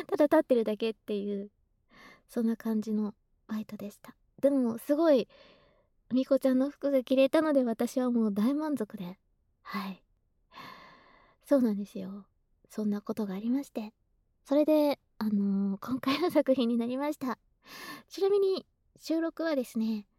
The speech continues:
これ、六月に行ったんですけど、六月じゃない、六月の前半か、六月の前半に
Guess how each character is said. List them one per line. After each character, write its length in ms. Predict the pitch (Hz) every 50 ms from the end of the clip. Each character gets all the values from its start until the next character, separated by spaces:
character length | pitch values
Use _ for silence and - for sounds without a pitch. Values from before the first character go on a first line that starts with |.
| _ _ _ _ _ _
こ 100 | - 240
れ、 220 | 226 214 214 208
六 280 | 202 208 214 - 294 311
月 280 | 330 330 - - 320 311
に 160 | 311 277 247
行 60 | 233
っ 380 | 226 - - 233 233 240 247 - _ _ _ _ _ _ _ _ _ -
た 200 | - 247 302 427 _ _ _ _ _ _ -
ん 120 | 226 226 214
で 200 | 214 208 202 196
す 160 | - - -
け 160 | - - 196
ど、 360 | 185 233 240 247 233 208 190 _ _ _ _ _ _ _ _ _ _ _ _ _ _ _ _ _ _ _ _ _ _ _ _ _ _ _ _ -
六 220 | 214 - - 302
月 260 | 294 359 339 - 320
じ 60 | 247
ゃ 40 | 226 202
な 100 | 190 185
い、 60 | -
六 260 | - 208 - 294 311
月 240 | 311 311 294 - 294
の 120 | 269 240 214
前 160 | 254 285 320
半 180 | 294 302 285
か、 180 | 262 - 240 - -
六 240 | 214 208 - 254 247
月 240 | 254 247 - 254
の 160 | 240 240 220 220
前 160 | 233 240 247
半 240 | 240 - 254 240 233
に 160 | 233 233 233